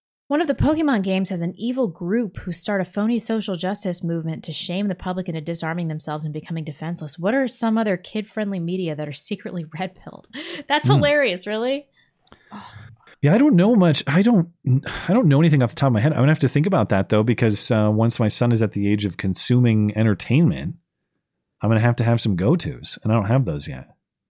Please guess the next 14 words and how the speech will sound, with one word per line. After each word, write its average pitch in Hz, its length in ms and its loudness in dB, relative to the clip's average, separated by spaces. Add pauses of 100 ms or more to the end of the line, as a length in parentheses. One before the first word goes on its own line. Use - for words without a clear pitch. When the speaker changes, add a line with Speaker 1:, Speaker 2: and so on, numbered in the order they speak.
Speaker 1:
God, - 80 -20 (480)
I'm - 340 -20
so - 420 -12 (120)
stuck - 380 -16
Speaker 2:
Have 117 100 2
Speaker 1:
to 110 60 0
Speaker 2:
you 113 80 2
Speaker 1:
this - 80 -10
Speaker 2:
figured 117 240 2
Speaker 1:
letter. 113 100 0
Speaker 2:
anything 113 280 2
out? 131 320 0 (260)
What, 110 340 -2
uh, 110 300 2